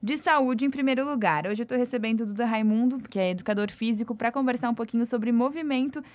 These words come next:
nessa temporada de verão e nessa busca por um corpo que muitas vezes não está ao nosso alcance e que talvez nem precise, né?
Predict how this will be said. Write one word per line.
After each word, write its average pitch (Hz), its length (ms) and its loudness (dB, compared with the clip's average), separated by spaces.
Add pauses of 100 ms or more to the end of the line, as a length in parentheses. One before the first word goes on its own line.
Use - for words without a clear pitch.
(100)
nessa 254 200 -2
temporada 262 520 0
de 247 100 -2
verão 247 420 2
e 269 40 4
nessa 262 260 2
busca 240 400 -4
por 226 260 -2
um 226 140 2
corpo 233 560 -2
que 220 320 -4 (420)
muitas 285 500 4
vezes 247 460 4
não 247 260 4
está 233 540 2
ao 202 160 2
nosso 202 300 -2
alcance 190 580 -2
e 214 160 -4
que 240 160 -8
talvez 247 420 0
nem 294 140 0
precise, 320 500 -2
né? 202 220 -2